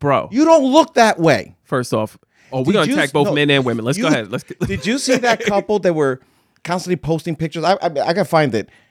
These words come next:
Speaker 1: What?
Speaker 2: They were posting pictures of what they look like and all this and all that. They were, oh, they were always dressed up and all this, like, fancy cars. They did have the cars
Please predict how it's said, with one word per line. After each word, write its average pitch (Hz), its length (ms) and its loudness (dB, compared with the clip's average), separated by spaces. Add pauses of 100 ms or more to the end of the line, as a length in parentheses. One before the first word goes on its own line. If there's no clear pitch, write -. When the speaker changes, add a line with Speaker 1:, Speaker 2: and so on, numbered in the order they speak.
Speaker 1:
What? 139 260 -10 (200)
Speaker 2:
They 165 120 -4
were 147 80 -6
posting 175 360 -2
pictures 165 280 -6
of 123 100 -4
what 127 200 0
they 156 100 0
look 139 280 0
like 143 220 0
and 135 80 -4
all 139 60 0
this 139 160 -4
and 135 80 -6
all 135 80 -2
that. 113 200 -2
They 131 60 -4
were, 123 200 -2
oh, 135 100 -6
they 156 120 -4
were 151 80 -2
always 147 320 -6
dressed 147 320 -6
up 147 280 -6
and 131 180 -4
all 135 80 -4
this, 143 300 -8 (540)
like, - 280 -6
fancy 170 400 -6
cars. 156 320 -2
They 120 80 -4
did 196 160 -4
have 240 140 -4
the 196 60 -4
cars 156 460 -4